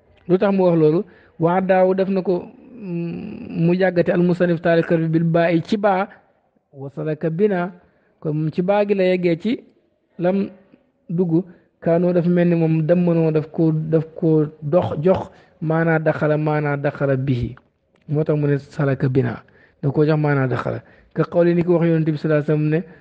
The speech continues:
man salaka ku yow, ku sóobu tariqan yoon foofu Yonent da koo nasab directe. Yàlla tamit di saako fii ci mooy man xam-xam sa xale yomb na laa yàlla loo ñeel ko tariqan yoon ila janna boo jëm aljana. Kon salaka daal li gën a siiw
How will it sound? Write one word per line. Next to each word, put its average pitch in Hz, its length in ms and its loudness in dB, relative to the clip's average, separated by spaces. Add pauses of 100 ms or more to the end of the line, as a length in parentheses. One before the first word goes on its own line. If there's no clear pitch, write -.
(180)
man 160 180 2
salaka 160 320 2
ku 165 100 0
yow, 160 160 6
ku 170 140 -2
sóobu 156 320 2
tariqan 151 380 2
yoon 165 220 2
foofu 143 280 2
Yonent 156 240 2
da 165 80 2
koo 170 120 2
nasab 196 220 0
directe. 180 360 0 (960)
Yàlla 156 180 -4
tamit 185 220 0
di 165 100 -2
saako 165 200 -2
fii 180 160 0
ci 170 40 0
mooy 165 200 2
man 160 160 2
xam-xam 160 360 -2 (340)
sa 160 160 -2
xale 156 160 2
yomb 165 220 2
na 160 120 2
laa 160 160 4
yàlla 156 180 2
loo 156 140 2
ñeel 151 160 0
ko 156 80 -2
tariqan 151 320 0
yoon 151 200 2
ila 151 140 0
janna 147 220 0
boo 143 140 0
jëm 143 160 0
aljana. 131 360 0
Kon 156 260 0
salaka 185 320 0
daal 151 180 2
li 170 120 2
gën 175 240 0
a 156 40 0
siiw 151 240 -2